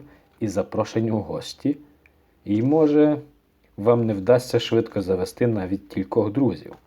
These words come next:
Проте ви вже зміните фокус уваги. Раптово проблема припиняє бути десь там, проблема опиняється у вас.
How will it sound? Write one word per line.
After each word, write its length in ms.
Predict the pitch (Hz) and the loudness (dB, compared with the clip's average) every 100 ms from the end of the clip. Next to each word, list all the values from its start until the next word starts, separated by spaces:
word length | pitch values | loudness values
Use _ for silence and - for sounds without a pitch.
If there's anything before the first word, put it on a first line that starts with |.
| _ _ _ _ _ _ _ _ | _ _ _ _ _ _ _ _
Проте 440 | - 90 - 92 - | -6 -4 -2 -2 -4
ви 120 | 87 78 | -12 -12
вже 360 | - 95 120 127 - | -8 0 2 0 -8
зміните 600 | 90 92 123 139 123 - | -10 -4 -2 -2 -2 -6
фокус 460 | - 104 - 98 - | -4 -6 -4 -6 -6
уваги. 440 | 92 - - - - _ _ _ _ _ _ _ _ _ _ _ _ _ _ _ _ _ | -6 -10 -16 -20 -20 _ _ _ _ _ _ _ _ _ _ _ _ _ _ _ _ _
Раптово 560 | 101 117 - 160 151 | 2 2 6 8 8
проблема 680 | 147 135 110 104 110 113 113 | 6 2 2 2 4 4 0
припиняє 720 | 110 98 98 90 95 98 92 | 0 -4 -4 -6 -2 0 -2
бути 380 | 82 90 98 - | -4 -6 -6 -8
десь 300 | - 90 - | -10 -10 -10
там, 380 | - 101 107 104 - _ _ _ _ _ _ _ | -4 -2 -2 -4 -14 _ _ _ _ _ _ _
проблема 760 | 80 80 - 82 80 87 98 104 _ | -6 -6 -6 -8 -8 -6 -8 -10 _
опиняється 1120 | - - - 80 71 90 98 104 - - 95 - - | -10 -8 -10 -10 -10 -8 -6 -6 -10 -8 -8 -8 -12
у 80 | 92 | -12
вас. 640 | 80 80 76 - - | -10 -8 -8 -10 -16